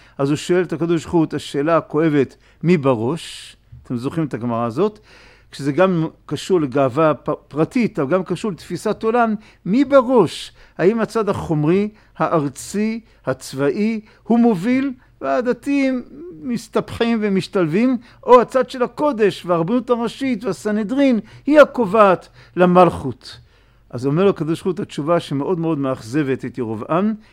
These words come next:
ומה הוא עונה לו, אתם זוכרים, חברים? "בן ישי בראש". אז הוא אומר,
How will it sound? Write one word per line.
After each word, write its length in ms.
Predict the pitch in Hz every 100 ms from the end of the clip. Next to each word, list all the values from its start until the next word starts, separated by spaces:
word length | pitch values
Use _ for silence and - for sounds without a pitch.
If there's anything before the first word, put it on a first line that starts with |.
| _
ומה 340 | 135 139 151 170
הוא 120 | 156
עונה 200 | 139 165
לו, 120 | 202
אתם 200 | 190 185
זוכרים, 320 | 156 - 202
חברים? 420 | - 196 208 247 240 - _
"בן 260 | 131 165 202
ישי 600 | 175 - 190 170 160 185 - _ _ _ _ _ _ _
בראש". 680 | 127 156 156 - - - - _ _ _
אז 160 | 165 151
הוא 80 |
אומר, 100 | 180